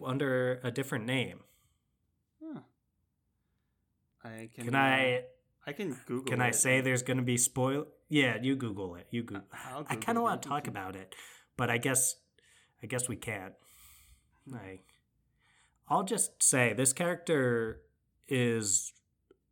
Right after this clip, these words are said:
Speaker 1: plays a, a large role in a previous book in the Cosmere, and this is one of the big moments, I think, where you see Sanderson taking a step into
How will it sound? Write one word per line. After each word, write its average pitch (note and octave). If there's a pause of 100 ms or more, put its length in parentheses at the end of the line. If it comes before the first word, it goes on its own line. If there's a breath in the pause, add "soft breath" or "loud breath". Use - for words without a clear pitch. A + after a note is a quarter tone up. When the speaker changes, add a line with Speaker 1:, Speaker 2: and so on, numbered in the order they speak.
(140)
Speaker 1:
plays C3
a, A2+ (680)
a A2+
large C#3+
role G#2
in A2
a G2+
previous A2
book G2 (500 soft breath)
in G2+ (100)
the A2
Cosmere, G#2
and G#2
this -
is C3
one A#2+
of G#2+
the G#2+
big A2+
moments, G#2
I G#2
think, G2+ (440 loud breath)
where G2+
you A2+
see A#2
Sanderson F3+ (720 loud breath)
taking C#3+
a A#2
step A#2+
into G#2